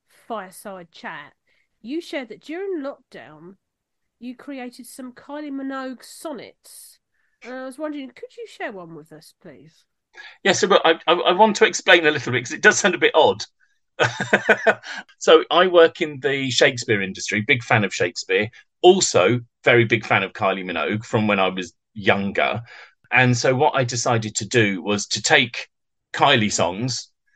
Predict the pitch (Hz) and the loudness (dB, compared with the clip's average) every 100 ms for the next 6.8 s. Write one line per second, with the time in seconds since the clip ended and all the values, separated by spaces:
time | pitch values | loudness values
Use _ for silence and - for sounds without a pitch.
0 | _ _ _ 98 113 113 160 143 131 123 | _ _ _ 0 2 2 4 4 4 2
1 | 117 120 - - 175 147 110 113 117 127 | 2 -2 -6 2 4 6 4 2 2 0
2 | 110 - 117 107 104 101 - 90 62 - | 0 0 0 0 -2 -4 -4 -6 -6 -8
3 | - - _ - - 107 98 95 92 104 | -8 -8 _ -8 0 4 6 4 2 0
4 | 101 110 135 120 131 113 113 110 98 104 | 0 0 2 0 0 2 2 0 -2 0
5 | 113 113 113 110 101 98 95 98 98 98 | 2 4 4 0 -4 0 2 2 0 -4
6 | 92 98 113 117 - 107 101 | -6 -2 -2 -2 0 2 0